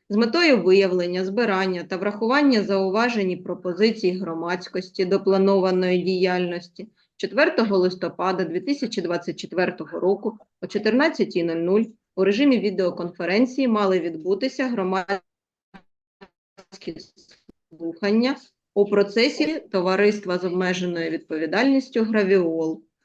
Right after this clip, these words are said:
щодо планованої діяльності, реконструкції автозаправного комплексу за адресою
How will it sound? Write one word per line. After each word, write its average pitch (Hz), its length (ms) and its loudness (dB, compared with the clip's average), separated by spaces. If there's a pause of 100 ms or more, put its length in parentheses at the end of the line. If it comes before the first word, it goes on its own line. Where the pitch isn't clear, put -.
(160)
щодо 214 440 4
планованої 233 720 4
діяльності, 170 880 -4 (600)
реконструкції 220 880 2
автозаправного 196 960 0
комплексу 190 720 -2
за 202 220 2
адресою 175 640 -4